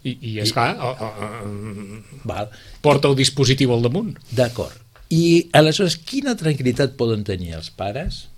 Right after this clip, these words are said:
Speaker 2: Doncs també de tenir un fill criteriós. No? Un fill que tingui criteris, criteris per cuidar-se, criteris per no ficar-se en, en embolics dels que no pugui sortir,
Speaker 1: Ahà.
Speaker 2: sobretot,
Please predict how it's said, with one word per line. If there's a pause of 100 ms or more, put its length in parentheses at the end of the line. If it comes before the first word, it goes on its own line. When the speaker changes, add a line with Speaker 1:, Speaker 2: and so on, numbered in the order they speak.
(160)
Speaker 2:
Doncs
també (140)
de
tenir (220)
un
fill
criteriós. (880)
No?
Un
fill
que
tingui
criteris,
criteris
per
cuidar-se,
criteris
per
no
ficar-se
en, (420)
en
embolics
dels
que
no
pugui
sortir,
Speaker 1:
Ahà.
Speaker 2:
sobretot,